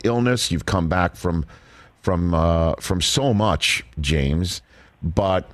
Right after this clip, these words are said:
and, and your career, you, you, you had your, your shot when Le'Veon Bell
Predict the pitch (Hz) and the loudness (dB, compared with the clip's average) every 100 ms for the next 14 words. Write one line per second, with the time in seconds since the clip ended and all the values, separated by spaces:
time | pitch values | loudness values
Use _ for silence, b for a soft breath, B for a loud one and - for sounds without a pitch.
0 | - 98 - 92 104 104 104 - 113 107 | -2 0 2 0 2 0 0 0 0 0
1 | 151 120 113 113 110 - 110 110 - 107 | 0 2 2 2 0 0 0 0 0 0
2 | 113 113 110 113 107 110 113 107 85 107 | 2 0 0 0 2 2 2 0 0 -2
3 | 82 80 107 - 123 110 107 107 101 107 | -2 -2 -2 0 2 2 0 0 0 0
4 | 104 104 101 98 107 104 104 104 104 | 0 2 2 2 0 0 2 0 -2